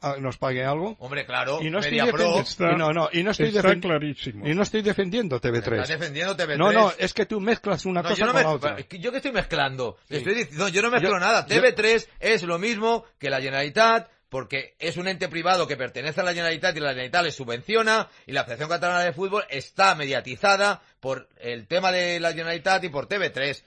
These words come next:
Speaker 2: y no es un ente absolutamente independiente por mucho que ellos quieran, porque no lo son, porque van siempre intentando arrastrarse al Barcelona, y no hay más historia.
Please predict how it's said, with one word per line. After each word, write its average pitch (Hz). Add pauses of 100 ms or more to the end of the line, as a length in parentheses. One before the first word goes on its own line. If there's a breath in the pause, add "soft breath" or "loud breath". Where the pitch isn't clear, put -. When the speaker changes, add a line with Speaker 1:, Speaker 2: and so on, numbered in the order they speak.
(120)
Speaker 2:
y 143
no 170
es 175
un 185
ente 185
absolutamente 160
independiente 151
por 143
mucho 160
que 175
ellos 147
quieran, 135 (180 soft breath)
porque 123
no 180
lo 156
son, 135 (220)
porque 127
van 180 (120)
siempre 180 (280)
intentando 139
arrastrarse 175 (180)
al 131
Barcelona, 127
y 117
no 127
hay 175
más 160
historia. 127